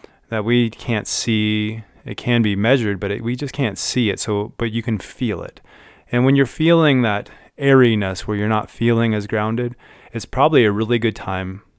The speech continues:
to go sit under a tree barefoot and just enjoy what nature can do for you. This is a really great way of showing yourself self-love because you are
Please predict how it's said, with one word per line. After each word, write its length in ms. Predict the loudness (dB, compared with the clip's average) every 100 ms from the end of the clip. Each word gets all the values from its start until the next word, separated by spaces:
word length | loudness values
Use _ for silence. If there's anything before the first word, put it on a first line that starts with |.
| _
to 100 | -4
go 140 | -4
sit 220 | -2 0 2
under 260 | 4 6
a 60 | 4
tree 300 | 0 -4 -2
barefoot 600 | -4 -6 -6 -8 -10 -12 -20 _ _ _ _
and 800 | -4 -2 0 -2 -4 -6 -10 -12 -8
just 440 | -4 -4 -4 -10
enjoy 680 | -10 -8 -6 -4 -4 -6 -10 _ _ _ _ _ _ _ _ _ _
what 180 | -4 -4
nature 340 | -2 -6 -6 -8
can 160 | -6
do 140 | -6 -8
for 280 | -6 -4
you. 300 | -4 -8 -16 -20 _ _ -4
This 220 | -2 2
is 80 | 2
a 100 | 4
really 240 | 4 4
great 220 | 6 4
way 180 | 4 4
of 180 | 2 -2
showing 360 | 2 2 4
yourself 340 | 0 -2 -4 -4
self-love 520 | -6 -8 2 2 4
because 340 | -2 -2 -2
you 120 | 0 2
are 200 | 0